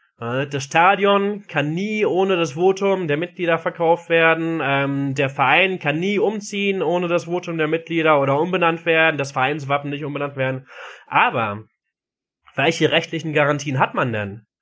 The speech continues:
wenn dann irgendwann das mal vielleicht so ist, dass die Fans dann noch zwanzig Prozent an den Anteilen besitzen und da dann irgendwelche, irgendwelche Leute dann große Geschäfte machen wollen, ja,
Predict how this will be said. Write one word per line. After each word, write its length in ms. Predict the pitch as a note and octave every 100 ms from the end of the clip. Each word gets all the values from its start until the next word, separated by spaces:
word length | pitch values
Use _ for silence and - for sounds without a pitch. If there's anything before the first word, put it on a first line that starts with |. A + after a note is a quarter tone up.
| _ _ _ _
wenn 240 | A#2 D3+
dann 140 | G#3 D#3+
irgendwann 400 | D#3 G#3 G3 E3
das 180 | E3 -
mal 160 | D#3+
vielleicht 360 | D#3 D3 D3+ -
so 120 | B2
ist, 320 | A#2 C4 -
dass 140 | C3 C3
die 100 | C3+
Fans 560 | - D#3 D#3+ - -
dann 200 | - C3+
noch 200 | C#3 C3+
zwanzig 400 | - D#3+ D#3+ -
Prozent 640 | - A#2+ F3+ B3+ D4 - - _ _ _ _ _ _ _ -
an 120 | C3
den 120 | C3
Anteilen 460 | B2 C3+ C#3 B2 A#2+
besitzen 640 | A2 A2+ - - G2+ G2+ _ - _ _ _ _ _
und 280 | _ E3 D3
da 160 | D#3 F3+
dann 340 | E3+ D3+ C#3+
irgendwelche, 640 | C3+ F3 G3 D#3 D#3 D#3+ D#3+
irgendwelche 580 | C#3+ C#3 F3 D#3 D3 C3+
Leute 300 | D3 D#3+ D3+
dann 180 | C#3+
große 300 | B2+ D#3+ -
Geschäfte 440 | B2 A#2+ A#3+ - C4+
machen 280 | D3 B2 G#2+
wollen, 400 | G2+ G2+ G2 G#2 _
ja, 360 | A2+ G#2+ C#3 G3+